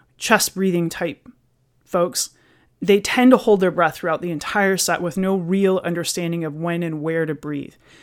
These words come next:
So just giving this cue can be very helpful and allow you to use your breath to, to generate more power in the concentric part of any movement. So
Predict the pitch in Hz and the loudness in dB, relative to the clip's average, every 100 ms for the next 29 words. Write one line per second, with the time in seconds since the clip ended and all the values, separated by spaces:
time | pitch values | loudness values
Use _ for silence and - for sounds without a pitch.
0 | - - 202 330 - - 202 220 202 185 | -8 -2 0 0 0 2 4 4 2 2
1 | - - - - 196 214 285 - - _ | 0 -4 -10 -4 -2 0 -2 -8 -18 _
2 | _ _ _ _ - 220 208 208 180 180 | _ _ _ _ -4 2 4 4 4 2
3 | 180 - 202 - 165 156 - 185 175 190 | 0 2 0 0 -6 -4 -4 -4 -2 2
4 | 277 277 214 175 180 214 214 196 180 156 | 4 4 2 0 0 0 0 0 0 0
5 | 151 151 - 190 - _ - - 180 170 | -2 -2 -10 -14 -14 _ -12 -4 -4 -4
6 | 160 _ _ _ _ _ _ _ _ _ | -8 _ _ _ _ _ _ _ _ _
7 | _ _ - 202 160 196 196 185 170 - | _ _ -14 -6 4 4 6 4 2 0
8 | 170 170 151 - 160 156 151 143 - 170 | 0 0 -2 0 4 4 2 -2 -4 -4
9 | 151 151 143 156 147 156 - 160 156 - | -4 -4 -4 -4 -6 -10 -8 -6 -6 -8
10 | - _ _ _ 190 190 - 180 160 156 | -16 _ _ _ -2 0 -2 -2 0 0
11 | 147 - - - _ _ _ _ - - | -2 -6 -12 -16 _ _ _ _ -10 -8
12 | 175 | -8